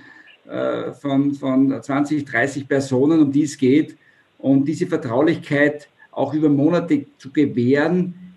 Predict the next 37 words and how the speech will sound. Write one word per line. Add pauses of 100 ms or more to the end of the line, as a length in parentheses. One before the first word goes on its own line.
(100)
ist
natürlich
nicht
einfach,
aber (500)
ich
gehe
mal
davon
aus,
da
gibt's
kein, (100)
da
gibt's
kein (280)
Allheilmittel,
nicht?
Man
kommt
nicht
drum
herum. (420)
Auch
ein,
ein
Deal,
der
sich
lange
zieht, (420)
oder
ein,
eine,
eine,
eine
Idee,